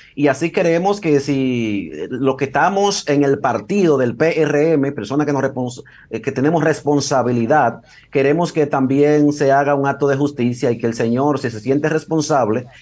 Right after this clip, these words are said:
que renuncie, que renuncie a tu, a su cargo de presidente, que él por su cuenta no lo va a hacer, pero ya los compañeros de partido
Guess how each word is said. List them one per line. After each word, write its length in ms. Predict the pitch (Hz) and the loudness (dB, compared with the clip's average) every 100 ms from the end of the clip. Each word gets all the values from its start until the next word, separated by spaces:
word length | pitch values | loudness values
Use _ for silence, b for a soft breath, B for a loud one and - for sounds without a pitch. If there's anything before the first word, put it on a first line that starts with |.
| - | -2
que 120 | 190 | 0
renuncie, 840 | 165 156 175 196 147 123 123 160 b b b | 2 2 2 2 0 0 0 -2 b b b
que 100 | - | -2
renuncie 480 | 127 123 143 156 151 | 0 2 2 2 0
a 80 | 151 | 0
tu, 160 | 151 147 | 0 -2
a 60 | 120 | -4
su 220 | 139 135 | -4 0
cargo 300 | 131 135 139 | -2 2 2
de 220 | 127 117 | 4 2
presidente, 840 | 113 123 120 120 156 156 - 139 - | 0 -2 0 2 2 2 0 -4 -4
que 140 | - 110 | -2 0
él 140 | 147 | 0
por 140 | 151 147 | -2 -2
su 200 | 147 131 | -2 -2
cuenta 300 | 131 147 135 | -2 0 0
no 80 | |
lo 100 | 135 | 0
va 60 | 143 | 0
a 20 | |
hacer, 300 | 156 135 151 B B | 0 -2 -2 B B
pero 220 | 151 147 | 2 2
ya 340 | 131 151 165 165 | 4 4 4 4
los 420 | 147 143 131 - | 4 4 2 0
compañeros 880 | 143 135 131 123 170 196 143 147 127 | -2 0 0 2 2 2 2 0 0
de 120 | 143 | 0
partido 680 | 165 156 156 147 113 147 | 0 0 2 2 2 0